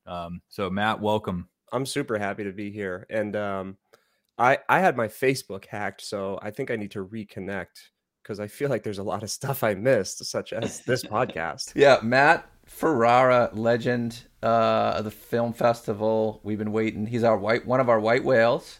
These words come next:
Speaker 3: to get, and probably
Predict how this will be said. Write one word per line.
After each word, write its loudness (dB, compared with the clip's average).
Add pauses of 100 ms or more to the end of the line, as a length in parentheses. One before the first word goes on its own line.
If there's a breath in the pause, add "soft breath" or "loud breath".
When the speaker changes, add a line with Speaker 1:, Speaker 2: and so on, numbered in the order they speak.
(140)
Speaker 3:
to -12
get, -2 (580 soft breath)
and -2 (440)
probably 6